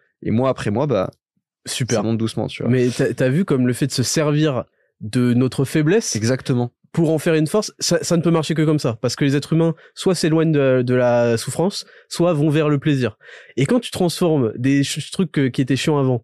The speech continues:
Speaker 2: en source de plaisir,
Speaker 1: Mhm.
Speaker 2: t'as, t'as réussi à hacker, euh, comme tu dis, euh, ton cerveau.
Speaker 1: Ouais,
Speaker 2: Et
Speaker 1: c'est
Speaker 2: c'est
Speaker 1: ça.
Speaker 2: un, c'est
Speaker 1: En
Speaker 2: un
Speaker 1: fait, faut
Speaker 2: plaisir.
Speaker 1: savoir comment les autres nous ont bien manipulés. <laughs>
Speaker 2: Exactement.
Speaker 1: Genre les jeux vidéo et les réseaux
Speaker 2: Exactement.
Speaker 1: sociaux.
Speaker 2: Exactement.
Speaker 1: Et une fois que t'as compris comment ils t'ont manipulé, essaye de te manipuler tout seul. <laughs>
Speaker 2: Exactement.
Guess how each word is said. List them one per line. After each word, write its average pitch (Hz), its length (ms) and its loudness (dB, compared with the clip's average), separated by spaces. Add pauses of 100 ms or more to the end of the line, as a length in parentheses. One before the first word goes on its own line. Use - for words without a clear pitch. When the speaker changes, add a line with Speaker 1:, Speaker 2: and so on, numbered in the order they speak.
(140)
Speaker 2:
en 131 100 0
source 175 200 2
de 156 80 2
plaisir, 143 480 0 (340)
Speaker 1:
Mhm. 117 180 0 (140)
Speaker 2:
t'as, 139 100 0
t'as 127 280 -2
réussi 147 340 0
à 135 100 2
hacker, 139 520 0
euh, 113 40 -2
comme 120 140 -2
tu 120 140 -4
dis, 135 140 2
euh, 117 200 2
ton 120 100 -6
cerveau. 123 380 0 (240)
Speaker 1:
Ouais, 113 100 0
Speaker 2:
Et 127 60 0
Speaker 1:
c'est 107 100 -6
Speaker 2:
c'est 110 100 0
Speaker 1:
ça. 104 60 0
Speaker 2:
un, 101 160 -4
c'est 113 60 -6
Speaker 1:
En - 20 0
Speaker 2:
un 113 40 -2
Speaker 1:
fait, 110 40 -2 (120)
faut 113 80 -2
Speaker 2:
plaisir. 120 100 0
Speaker 1:
savoir 123 260 0
comment 110 200 -2
les 107 120 0
autres 127 160 -2
nous 113 140 0
ont 107 60 2
bien 110 120 2
manipulés. 123 540 0
<laughs> - 0 -
Speaker 2:
Exactement. 143 640 0
Speaker 1:
Genre 139 160 2
les 127 100 2
jeux 135 140 0
vidéo 131 380 2
et - 40 2
les 127 80 2
réseaux 120 220 0
Speaker 2:
Exactement. 127 60 0
Speaker 1:
sociaux. 117 400 0
Speaker 2:
Exactement. 104 420 -4
Speaker 1:
Et 101 40 -2
une 104 80 0
fois 135 140 -2
que 123 60 -8
t'as 127 80 0
compris 135 260 -2
comment 120 160 -2
ils 113 80 -2
t'ont 117 80 -2
manipulé, 113 440 0
essaye 117 200 -2
de 110 60 -2
te - 100 -4
manipuler 113 380 0
tout - 100 -8
seul. 123 260 0
<laughs> - 20 -14
Speaker 2:
Exactement. 117 440 -2